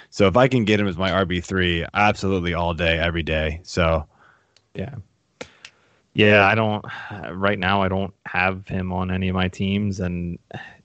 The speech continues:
Speaker 2: I wish that I did, 'cause I just, every time I'm looking, I'm like, "All right, I, I like him, I like him, this, this could be the spot," and I'm like, "Ah, well, here's somebody else that I like better, or think that I like better," and it's just weighing on me for, for what he's done, and it's,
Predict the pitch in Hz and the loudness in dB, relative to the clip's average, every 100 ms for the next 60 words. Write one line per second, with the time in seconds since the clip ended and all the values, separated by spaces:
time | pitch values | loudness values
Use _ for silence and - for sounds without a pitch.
0 | _ _ - 90 90 - 101 110 95 87 | _ _ -10 -8 -8 0 2 2 0 0
1 | 85 95 101 123 127 - 87 87 90 87 | 0 2 2 2 -2 -8 -6 -6 -6 -8
2 | - - 95 101 98 107 92 98 110 104 | -6 0 2 4 4 2 4 2 2 2
3 | 90 90 90 - 107 98 98 95 - 101 | 0 0 -4 -8 -6 -4 -2 -4 -6 -8
4 | 101 113 113 113 101 110 117 113 107 104 | 0 0 2 2 4 4 4 2 0 0
5 | 104 101 113 104 - 107 101 98 - 101 | 0 0 0 0 2 0 0 -2 -2 2
6 | 101 98 95 92 - - 123 117 98 104 | 2 2 -2 -4 -8 -8 -6 -6 -6 -4
7 | 104 110 - 98 95 98 95 - 92 92 | 0 -2 0 2 4 4 2 -2 -2 2
8 | 95 90 90 90 82 - _ _ 98 90 | 2 2 0 0 -2 -12 _ _ -4 -4
9 | - 113 87 87 85 87 90 87 85 82 | 0 0 0 -4 -2 -4 -4 -6 -6 -8
10 | 90 90 90 - - 107 - - _ _ | -10 -12 -12 -14 -4 -2 -2 -10 _ _
11 | _ _ 92 95 98 95 90 87 90 87 | _ _ -4 2 4 2 0 -2 -4 -8
12 | - 92 85 - 95 90 92 98 101 95 | -2 -2 -2 -4 -4 0 0 0 0 -4
13 | 95 104 143 92 87 85 87 - - | -2 0 2 0 -4 -4 -4 -6 -12